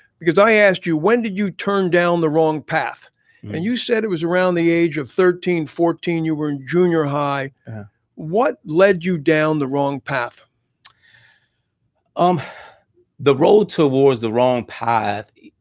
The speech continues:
Speaker 2: initially arose from a, a need to create more wealth. Um, mind you,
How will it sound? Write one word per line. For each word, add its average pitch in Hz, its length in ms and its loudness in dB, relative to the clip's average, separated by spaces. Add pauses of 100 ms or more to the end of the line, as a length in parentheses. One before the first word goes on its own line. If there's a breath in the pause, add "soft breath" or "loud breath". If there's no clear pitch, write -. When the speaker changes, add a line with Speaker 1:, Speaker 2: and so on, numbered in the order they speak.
(560)
Speaker 2:
initially 143 580 0
arose 127 560 2
from 117 260 -6
a, 107 280 -8
a 117 100 -6
need 120 640 -2
to 101 420 -6 (420)
create 127 380 0
more 110 260 -2
wealth. 101 400 -4 (480 soft breath)
Um, 110 400 -4 (320)
mind 123 340 0
you, 104 240 -8